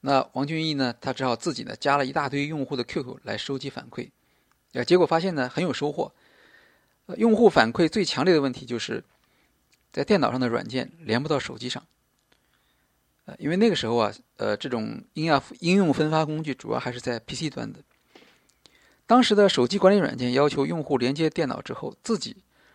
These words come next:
按照手机的型号来搜索、下载、安装、驱动，再调试连接。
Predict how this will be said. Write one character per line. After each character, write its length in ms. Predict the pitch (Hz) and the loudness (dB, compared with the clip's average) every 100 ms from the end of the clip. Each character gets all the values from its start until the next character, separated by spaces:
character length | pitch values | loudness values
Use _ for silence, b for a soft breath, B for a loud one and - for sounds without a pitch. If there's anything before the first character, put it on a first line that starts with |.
| b b b b - | b b b b -6
按 180 | 139 131 | -4 0
照 120 | 120 | -2
手 220 | - 107 | -2 -4
机 140 | 117 | -2
的 60 | 135 | -4
型 200 | - - | -4 -8
号 260 | 131 139 - | -6 -6 -6
来 140 | 147 113 | -8 -6
搜 260 | - 156 | -2 -2
索、 240 | 151 - - | -2 -8 -8
下 260 | - 139 | -2 0
载、 200 | 110 - _ _ _ _ | 0 -6 _ _ _ _
安 240 | - 120 127 | -6 -4 -2
装、 180 | 117 113 | -4 -6
驱 220 | - 117 | -6 -6
动， 160 | 120 - _ | -6 -8 _
再 260 | - 113 - | -4 -4 -4
调 280 | - - 101 | -14 -6 -4
试 220 | 113 117 | -4 -8
连 200 | - - | -10 -14
接。 240 | 104 123 | -4 -2